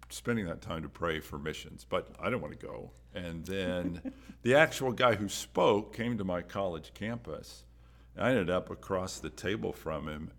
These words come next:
at lunch one day. And he's like, "Well, what are you doing this summer?" And, uh,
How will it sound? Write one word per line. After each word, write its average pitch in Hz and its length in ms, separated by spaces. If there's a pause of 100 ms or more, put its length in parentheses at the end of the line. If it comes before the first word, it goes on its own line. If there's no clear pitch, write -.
at 76 280
lunch - 640
one 80 260
day. 76 380 (640)
And 104 100
he's 110 140
like, 117 160
"Well, 120 100
what 143 140
are - 20
you 196 100
doing 80 320
this 78 120
summer?" - 420 (680)
And, - 320 (120)
uh, - 60